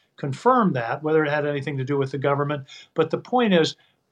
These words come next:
people who are doing this kind of thing to our country should pay a price. And they should know that they're gonna pay a price. And that's the only thing that will deter it. Now,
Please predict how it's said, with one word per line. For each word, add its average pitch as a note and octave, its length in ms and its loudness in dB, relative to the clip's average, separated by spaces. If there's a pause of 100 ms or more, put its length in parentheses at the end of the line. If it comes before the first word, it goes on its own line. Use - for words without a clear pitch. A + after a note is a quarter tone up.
people A#3 380 2
who F3+ 160 6
are E3+ 100 8
doing F#3+ 400 6
this E3+ 200 4
kind F3+ 400 4
of E3 100 -2
thing E3 260 -2
to D#3 160 0
our C#3 140 4
country D#3+ 400 -2
should C3 300 -4
pay F3+ 200 0
a E3 40 4
price. - 640 0 (320)
And D3+ 120 0
they D#3+ 100 4
should D#3 240 0
know F#3+ 400 6
that F3+ 180 2
they're D#3 120 0
gonna C3+ 220 0
pay C3 240 -2
a A#2+ 60 -4
price. B2 520 -4 (260)
And C#3+ 180 0
that's F3 340 4
the F3 120 4
only E3+ 220 2
thing D#3 240 -2
that D3 160 -4
will C#3+ 160 0
deter C#3+ 440 4
it. A#2 120 -4 (280)
Now, D#3+ 260 2